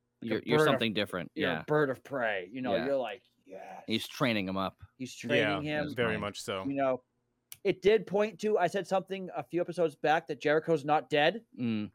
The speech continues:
Speaker 1: I did say that. I'm like, "Well, you watch, Jericho's not dead." And then it writes,
Speaker 2: And we just sat there
Speaker 1: Jer-
Speaker 2: quietly going, "Mm."
Speaker 1: "Jericho's still alive."
Speaker 2: <laughs>
Speaker 1: So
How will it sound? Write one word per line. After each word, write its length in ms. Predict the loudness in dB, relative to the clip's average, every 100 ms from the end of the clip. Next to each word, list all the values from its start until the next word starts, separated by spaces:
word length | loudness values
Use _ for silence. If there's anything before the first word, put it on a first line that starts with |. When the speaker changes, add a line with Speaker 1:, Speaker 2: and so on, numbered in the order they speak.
| _
Speaker 1:
I 120 | 2
did 220 | 4 2
say 240 | 2 2 2
that. 300 | 2 0 0 -2
I'm 80 |
like, 120 | -4 -2
"Well, 120 | -4
you 160 | -4 2
watch, 360 | 4 4 0
Jericho's 380 | 2 2 2 0
not 220 | 2 0
dead." 280 | 2 2 2
And 100 | 0
then 120 | -2 -2
it 120 | 0
writes, 320 | 4 4 4
Speaker 2:
And 120 | 4
we 100 | 6 6
just 140 | 6
sat 160 | 4 4
there 80 | 6
Speaker 1:
Jer- 120 | 8
Speaker 2:
quietly 320 | 6 4 2
going, 260 | 2 0 0
"Mm." 580 | -2 0 0 -2 -4 0
Speaker 1:
"Jericho's 480 | 4 4 6 4
still 200 | 4 4 6
alive." 320 | 4 4 4 4
Speaker 2:
<laughs> 220 | 0 0 _
Speaker 1:
So 500 | 4 6 6 4 2